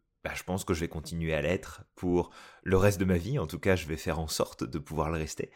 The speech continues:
parce que c'est une aventure fantastique, une aventure qui est pas toujours évidente, mais qui permet de, d'accomplir, de se réaliser, de vivre des choses qui seraient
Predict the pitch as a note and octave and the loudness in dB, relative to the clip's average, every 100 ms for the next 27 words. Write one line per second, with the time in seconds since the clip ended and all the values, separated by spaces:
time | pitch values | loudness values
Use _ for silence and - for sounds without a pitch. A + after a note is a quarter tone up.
0 | - - - _ - - E2+ - D#2+ D#2+ | -18 -20 -20 _ -10 -6 -6 -4 -2 -4
1 | D#2+ - E2+ - E2+ D2+ - A2 B2+ - | -4 -8 -8 -6 -6 -6 -6 -4 -6 -8
2 | - - - E2+ D#2+ F2 - G2+ - - | -18 -20 -4 0 2 0 -2 -4 -4 -8
3 | E2 D2+ D#2+ F2 A2 D3 G#2 - - - | -8 -6 -4 -2 2 4 4 -2 -14 -20
4 | - - E2 G#2 A#2+ C3 C3 _ _ _ | -20 -10 0 2 4 4 0 _ _ _
5 | _ _ _ - A2 G2 B2 A2 F#2+ F2+ | _ _ _ -2 0 2 0 0 2 0
6 | D#2 _ _ _ - - - A2+ - A2+ | -2 _ _ _ -2 -2 0 -4 -2 2
7 | A2+ G#2+ F#2 - - A2 G2+ F#2 F#2+ G2 | 4 4 2 -2 0 2 2 0 2 4
8 | G2+ E2+ F2+ G#2 G#2+ F#2 - A#2+ A#2+ - | 4 2 0 -2 -2 -2 0 0 0 -2
9 | G2+ - A2 G#2 | -8 -4 0 0